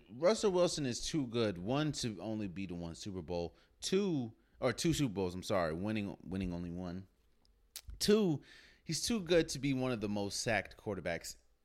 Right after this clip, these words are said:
in the league of, of all time right now, and he hasn't even been in the league that long. And one thing that we were, we were, we were wondering is, will the Seattle Seahawks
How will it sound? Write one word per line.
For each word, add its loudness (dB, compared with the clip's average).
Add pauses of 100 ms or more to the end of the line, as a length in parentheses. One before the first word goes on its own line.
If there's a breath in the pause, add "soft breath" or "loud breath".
(120)
in -2
the -4
league -10 (240)
of, 2
of 0
all 8
time 2
right 2
now, -2 (120)
and -2
he 0
hasn't 2
even 0
been 0
in 0
the -2
league -2
that -4
long. -16 (1900 loud breath)
And 6
one 6
thing 4
that 6
we 6
were, 4
we 2
were, 6 (180)
we 6
were 6
wondering 6 (1080)
is, 8 (560)
will 6
the 6
Seattle 6
Seahawks 0